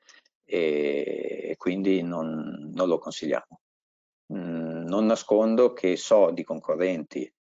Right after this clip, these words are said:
senza, non faccio nomi e cognomi, ma so di concorrenti che, eh, estendono l'utilizzo delle loro poliuree anche su piscine, ma hanno non pochi problemi.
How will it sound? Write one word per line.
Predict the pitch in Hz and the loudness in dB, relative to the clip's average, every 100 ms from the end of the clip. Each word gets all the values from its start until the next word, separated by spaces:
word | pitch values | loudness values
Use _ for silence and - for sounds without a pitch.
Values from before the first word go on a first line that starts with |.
| _ _ _ _ | _ _ _ _
senza, | - - - - | -20 -14 -10 -8
non | 82 | -4
faccio | - 90 95 | -2 -2 -2
nomi | 101 101 | -2 -4
e | |
cognomi, | 107 98 95 80 71 | -4 -2 -2 -4 -8
ma | 76 | -8
so | - 98 | -2 0
di | |
concorrenti | 87 85 - 98 95 - | 0 -4 0 0 0 -6
che, | - 92 80 - - _ _ _ _ | -2 0 0 -4 -20 _ _ _ _
eh, | - - - 98 | -6 -2 -2 -4
estendono | - - - 131 95 80 78 73 | -8 -8 2 2 2 -2 -4 -6
l'utilizzo | - - 78 85 78 73 | -12 -10 -6 -6 -4 -2
delle | 76 73 | -2 0
loro | 82 78 | 0 0
poliuree | 85 85 82 | -2 0 0
anche | 76 87 95 | 0 -6 -12
su | - | -6
piscine, | - - 87 80 92 _ _ _ | -2 -2 -2 -4 -6 _ _ _
ma | - 107 95 - _ _ _ | -4 -2 0 -2 _ _ _
hanno | - 90 98 104 | -6 -2 0 0
non | 95 95 80 | 2 0 2
pochi | 76 - - | 2 2 -2
problemi. | - 76 64 69 73 | -2 -2 -2 -4 -8